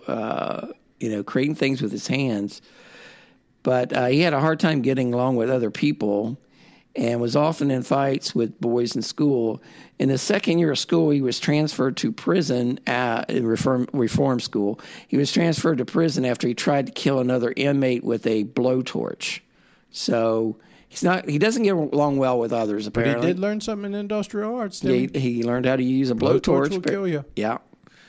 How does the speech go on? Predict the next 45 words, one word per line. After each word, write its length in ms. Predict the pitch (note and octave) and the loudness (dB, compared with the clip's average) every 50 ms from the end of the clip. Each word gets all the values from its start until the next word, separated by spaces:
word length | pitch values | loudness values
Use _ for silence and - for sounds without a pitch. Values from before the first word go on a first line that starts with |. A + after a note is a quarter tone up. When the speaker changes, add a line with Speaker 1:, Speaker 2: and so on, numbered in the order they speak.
| - - - _ _ _ _ _ _ | -20 -20 -20 _ _ _ _ _ _
Speaker 1:
He 100 | - C#3+ | -2 0
Speaker 2:
You 40 | C#3+ | 4
Speaker 1:
said 160 | C#3 E3+ G3 | 4 6 6
Speaker 2:
know, 220 | E3 D#3 D3 A#2+ - | 6 4 2 2 0
oh, 300 | C#3+ D3 C#3+ C3 A#2 G#2+ | 0 0 0 -2 -2 0
Speaker 1:
Mm-hmm. 160 | D#3 D3+ D#3 | 2 2 2
Speaker 2:
you 80 | - | 2
know, 220 | C#3+ C3+ C3 B2 A#2 | 0 0 -2 -4 -4
this 400 | G2+ F#2 G2 A2 B2+ B2 - - | -6 -12 -8 -8 -6 -6 -4 -6
is 180 | G2 F2+ F#2+ | -6 -8 -8
off 240 | F#2 E2 F#2+ F#2+ - | -6 -8 -8 -8 -6
topic, 420 | - A#2 A2 G#2+ - G2 E2+ - _ | -6 -4 -4 -4 -4 -8 -10 -4 _
but 200 | - E2+ - - | -4 -4 -2 -2
there's 280 | G2+ F#2+ F2 E2 E2 | -2 -2 -2 -2 -4
a, 220 | F#2 E2 E2 E2+ D#2+ | -4 -4 -4 -2 -2
uh, 300 | D2+ D2 C#2+ C#2 C#2 B1+ - | -4 -4 -4 -4 -6 -8 -10
there's, 260 | - E2+ D#2+ C#2+ - - | -10 -10 -10 -10 -10 -10
if 160 | E2+ D#2+ - - _ _ _ _ _ - _ _ _ _ _ _ _ | -10 -10 -12 -12 _ _ _ _ _ -20 _ _ _ _ _ _ _
our, 240 | - F2+ F#2 F2 D2+ | -4 -4 -2 -2 -2
our 200 | - F#2+ A2+ A#2+ | 0 0 0 4
people 380 | - - A2+ G2 - - E2 | 4 4 4 4 0 -4 -6
like, 360 | D#2 D2+ D#2 E2 E2 D#2+ D2+ - - - - _ _ | -4 -4 -4 -2 -2 -4 -6 -8 -16 -20 -20 _ _
you 80 | - F2 | -8 -6
know, 200 | D#2+ C#2 C#2 C#2 - _ | -6 -6 -8 -10 -14 _
true 200 | - - G#2+ F2+ | -4 -4 -4 -4
crime, 400 | - - A#2+ A2+ G#2+ F#2 E2 E2 | -4 -4 -4 -2 -2 -2 -2 -4
and 100 | D#2+ D#2+ | -4 -6
this 100 | E2 - | -6 -6
kinda 260 | - - F2 E2 D#2 | -6 -6 -6 -6 -4
relates 380 | D2 D#2 D2+ D#2 D#2+ D#2 - - | -6 -4 -4 -4 -6 -6 -8 -12
to 140 | - D2 D2 | -14 -16 -16
true 200 | - - E2 D2+ | -10 -10 -10 -10
crime. 400 | - - A2 A#2 A#2+ G2+ F2+ - - _ - | -8 -8 -6 -4 -4 -4 -6 -8 -12 _ -6
Speaker 1:
Mm-hmm. 260 | B2+ A#2+ G#2 A#2 C3 D#3+ - _ _ _ _ _ _ _ | -6 -4 -4 -4 -6 -6 -10 _ _ _ _ _ _ _
Speaker 2:
If 180 | G2+ G2+ - | -4 -2 0
you 100 | A#2 A2+ | 2 4
read 200 | B2+ C#3 D3+ D3 | 6 6 6 4
about 240 | C#3+ B2 B2 A#2+ - | 4 2 0 0 0
the 80 | A2 G#2+ | -4 -4
New 160 | A2 A2 G#2 | -4 -4 -4
Mexico 680 | G#2 G#2 A2 A#2+ - - - A2 - - G2+ F#2+ F#2 | -2 -2 -2 -4 -4 -6 -10 -10 -6 -4 -2 -2 -2
State 400 | F2 - - - G2+ F#2 - - | -4 -6 -8 -8 -8 -8 -6 -6
Prison 420 | - - C3+ D3 C3+ A#2+ F2+ D#2+ | -6 -4 -2 -4 -4 -4 -8 -8
riot, 360 | D2 C#2+ B1+ A1+ G#1+ G1+ - - _ _ _ _ | -10 -10 -10 -10 -12 -14 -16 -20 _ _ _ _
Speaker 1:
Mm-hmm. 340 | - C3+ B2+ A2 A#2 A#2+ C3+ | -4 -2 -2 -2 -2 -4 -6